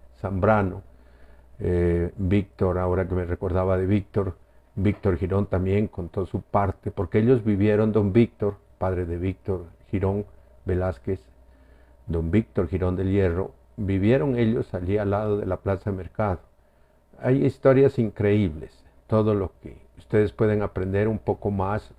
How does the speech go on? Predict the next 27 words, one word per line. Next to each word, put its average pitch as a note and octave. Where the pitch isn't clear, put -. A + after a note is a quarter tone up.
todos C#3+
nosotros G2
podemos G2
aprender G2+
acerca G2+
de F#2+
la F2+
historia G2
de F2
Sandoná, F#2
dónde G#2
era G#2
la F2+
antigua G2
Plaza F#2+
de F#2+
Mercado, A#2+
los F#2+
partidos F#2+
de F#2
fútbol, A#2+
en F#2
fin, B2
lo G2
relacionado G2
con, F#2+
con F2+